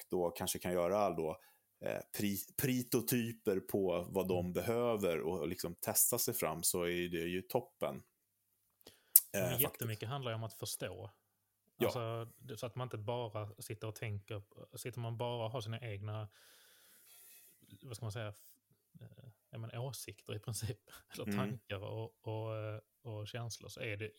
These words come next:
Speaker 2: slutar de just med att det bara är åsikter och inte data som kan hjälpa dig att fatta
Speaker 1: Nej, men
Speaker 2: beslut.
Speaker 1: o-, också att vi, vi har så svårt att föreställa oss saker och ting, liksom. Om, om man tänker så, eh, tänk dig hur många workshops vi har gjort där folk säger att de inte är kreativa.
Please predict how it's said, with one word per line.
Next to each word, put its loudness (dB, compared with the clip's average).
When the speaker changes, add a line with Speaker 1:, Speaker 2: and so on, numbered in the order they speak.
Speaker 2:
slutar -4
de -2
just -4
med -4
att -8
det -10
bara -4
är -4
åsikter -6
och -2
inte -4
data -6
som -6
kan -2
hjälpa -2
dig -2
att -6
fatta -2
Speaker 1:
Nej, 6
men 4
Speaker 2:
beslut. 4
Speaker 1:
o-, 6
också 4
att 0
vi, 4
vi 2
har 2
så 6
svårt 6
att 6
föreställa 6
oss 6
saker 4
och 0
ting, 2
liksom. 4
Om, 2
om 2
man 4
tänker 4
så, 6
eh, 2
tänk 4
dig 6
hur 6
många 6
workshops 4
vi 6
har 6
gjort 4
där 2
folk 2
säger 4
att 0
de 0
inte -2
är -2
kreativa. 2